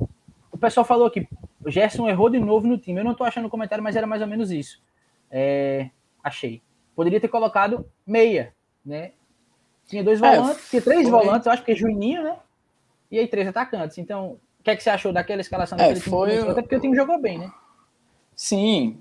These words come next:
Speaker 2: começou bem, como eu falei. Começou bem, só que num apagão ali, é, tomou dois gols em alguns vacilos ali. A galera falou aí do,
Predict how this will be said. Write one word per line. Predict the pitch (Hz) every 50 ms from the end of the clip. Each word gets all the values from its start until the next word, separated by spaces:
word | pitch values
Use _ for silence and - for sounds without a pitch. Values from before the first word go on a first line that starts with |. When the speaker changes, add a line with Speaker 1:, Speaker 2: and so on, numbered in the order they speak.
| - _
Speaker 2:
começou | - - 135 143 151 151 - - - 185
bem, | 180 147 135 135 139 135
como | 123 127 123 123
eu | 127
falei. | 123 - - 127 117 117 113 117 135 156 180 - - _ _ _ _ _ _ _
Começou | - 147 143 147 - 151 143
bem, | 123 131 135 160 233
só | - - 127
que | - - -
num | 135 131
apagão | 127 123 120 - - 127 127 123 120 120 120 123 123
ali, | 120 117 117 113 131 156 190 - _ _ _ _ _ _ _ _
é, | - 113 117 117 113 113 110 107 104 _ -
tomou | 131 127 123 120 120 117 117 113 113 110 110 - -
dois | - 107 107 117 120 117 113 113
gols | 110 110 113 123 147 160 - 127
em | 110 107 104 - - - - - - -
alguns | - - 104 110 113 110 113
vacilos | 113 107 104 - - 117 110 127 123 120
ali. | 113 110 107 107 120 127
A | 123
galera | 113 113 107 110 113 110
falou | 110 - - 117 120 120 113
aí | 110 110 110 110
do, | 110 117 117 113